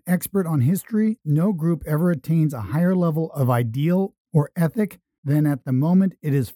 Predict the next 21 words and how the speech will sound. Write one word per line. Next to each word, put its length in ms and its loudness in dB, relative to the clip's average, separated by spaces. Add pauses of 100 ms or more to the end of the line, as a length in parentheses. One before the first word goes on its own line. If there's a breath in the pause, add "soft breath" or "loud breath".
first 300 0 (100)
organized. 720 -2 (1040)
This 240 2
observation 680 0
should 160 -4
be 120 0
limited, 500 0 (260)
to 80 -4
be 140 0
true, 400 0 (720)
to 100 -8
those 300 0
groups 460 -2
wherein 500 0
management 600 -2 (400)
has 140 0
been 180 2
assigned 640 0 (140)
to 100 -8
the 100 2
dreamer 600 0